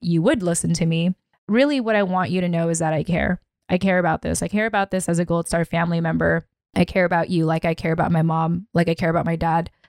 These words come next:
like I care about my siblings. This has truly been a labor of love. No one on my team had really asked me to do this. It just felt extremely important for me to do my part in really simplifying what the survivor benefit plan is about. Because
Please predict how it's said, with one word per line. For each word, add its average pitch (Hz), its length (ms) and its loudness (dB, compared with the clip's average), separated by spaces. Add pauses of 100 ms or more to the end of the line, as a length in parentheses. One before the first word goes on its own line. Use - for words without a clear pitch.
like 175 160 2
I 175 40 -6
care 175 180 0
about 170 180 0
my 160 80 -2
siblings. 165 560 -2 (320)
This 190 160 2
has 214 120 0
truly 247 280 0
been 208 180 0
a 190 140 0
labor 175 260 0
of 165 120 -2
love. 165 340 -2 (260)
No 202 180 2
one 233 120 2
on 220 100 0
my 196 140 0
team 175 360 0
had 165 240 -4
really 180 300 0
asked 170 320 0
me 165 180 4
to - 120 -8
do 165 120 2
this. 160 360 -2 (340)
It 180 140 4
just 202 200 0
felt 190 200 2
extremely 196 460 0
important 180 480 0
for 170 140 0
me 170 340 2 (240)
to 196 80 0
do 196 140 2
my 180 180 2
part 170 460 -2 (120)
in 170 360 0 (260)
really 220 280 4
simplifying 170 840 0
what 190 220 0
the 226 80 -2
survivor 175 400 0
benefit 165 420 -2
plan 156 480 0
is 170 180 2
about. 151 400 0 (440)
Because 196 360 2